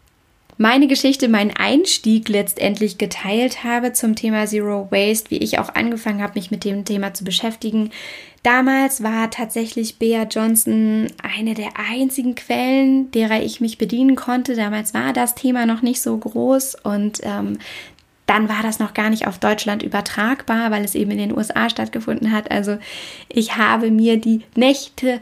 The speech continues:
um die Ohren geschlagen, um Alternativen zu finden und um Dinge auszuprobieren. Und, ähm, das war einfach wundervoll, dass ich dieses Buch zur Hand hatte. Und das kann ich dir nur wärmstens empfehlen, wenn du da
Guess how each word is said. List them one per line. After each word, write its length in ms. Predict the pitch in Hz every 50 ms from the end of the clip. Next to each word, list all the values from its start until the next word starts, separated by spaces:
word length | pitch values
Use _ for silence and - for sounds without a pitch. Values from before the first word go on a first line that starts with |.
| - _
um 160 | - 226 233
die 160 | 240 226 -
Ohren 280 | - 202 220 226 226 220
geschlagen, 500 | 226 220 - - 208 196 202 208 214 220
um 100 | 214 214
Alternativen 640 | 208 214 220 - 220 214 208 208 - 233 220 214 214
zu 140 | 214 220 214
finden 380 | - - 214 208 - 214 208
und 180 | - - 208 202
um 180 | - 214 208 208
Dinge 320 | 214 220 220 214 - -
auszuprobieren. 920 | - 196 220 220 - - 220 185 - - 208 185 208 208 214 202 208 208 - - - - - - _ -
Und, 320 | 214 202 202 196 196 -
ähm, 300 | 202 190 190 190 190 196 - - -
das 180 | 208 - -
war 120 | - 202 190
einfach 460 | 190 202 185 185 196 196 180 180 - -
wundervoll, 640 | 190 190 190 214 226 226 214 208 214 208 202 196 190
dass 160 | 196 180 180
ich 80 | 220 -
dieses 240 | - 208 202 185 -
Buch 180 | - 208 185
zur 160 | - - 202
Hand 220 | 190 190 202 202 208
hatte. 320 | 190 185 180 - 190 190
Und 380 | - 190 180 185 180 180 180 - _
das 160 | - 196 180 -
kann 140 | - 202
ich 100 | 202 196
dir 100 | - 202
nur 140 | 185 190 190
wärmstens 400 | 196 196 202 196 - 202 185 180
empfehlen, 400 | 196 180 175 - 233 220 220 214
wenn 120 | 202 190 180
du 80 | 180
da 180 | 180 175 180